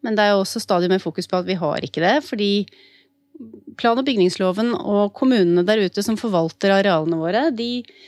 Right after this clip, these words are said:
de bruker arealer til, ja, til mange andre ting, om det er veier eller hytter eller strømutbygging eller hva som helst. Og, og når man bruker disse arealene til noe annet enn,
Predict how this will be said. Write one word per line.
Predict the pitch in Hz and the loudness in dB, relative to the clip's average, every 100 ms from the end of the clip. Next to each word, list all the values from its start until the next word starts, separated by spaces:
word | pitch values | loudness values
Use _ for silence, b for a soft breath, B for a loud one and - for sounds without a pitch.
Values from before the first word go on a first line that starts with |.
| B | B
de | 277 | -2
bruker | 247 247 185 190 196 | 2 2 2 2 4
arealer | 214 175 165 214 | 4 4 4 2
til, | - 254 240 247 220 - _ b b b b b | 2 0 2 0 -4 -12 _ b b b b b
ja, | 285 330 | -2 0
til | - | 2
mange | 294 269 | 2 4
andre | 262 214 180 196 202 208 208 208 208 311 | 2 2 4 4 4 4 4 4 2 2
ting, | 370 427 | 2 0
om | 311 226 | -6 -2
det | 233 | 0
er | 247 | 0
veier | 233 180 202 240 240 | 0 0 0 0 0
eller | 233 233 226 214 _ _ | 2 2 0 -4 _ _
hytter | 285 - _ 240 254 233 214 | -4 -4 _ 0 2 2 2
eller | 208 202 196 - - b b b b b - | 2 0 -2 -10 -20 b b b b b -12
strømutbygging | - 269 214 180 - 214 226 254 240 | 0 2 4 0 2 0 2 2 4
eller | 226 220 - - | 4 2 -2 -2
hva | 220 | -2
som | 214 247 | 2 2
helst. | 262 311 - | 2 -2 -6
Og, | 233 240 | -6 -4
og | 220 262 | 0 2
når | 269 | 4
man | 277 | 4
bruker | 285 233 190 247 | 4 2 0 -2
disse | 226 214 | 0 2
arealene | 220 180 165 202 208 | 2 2 2 0 0
til | 220 | -2
noe | 220 214 | 0 2
annet | 170 180 - | 2 0 0
enn, | 202 | 0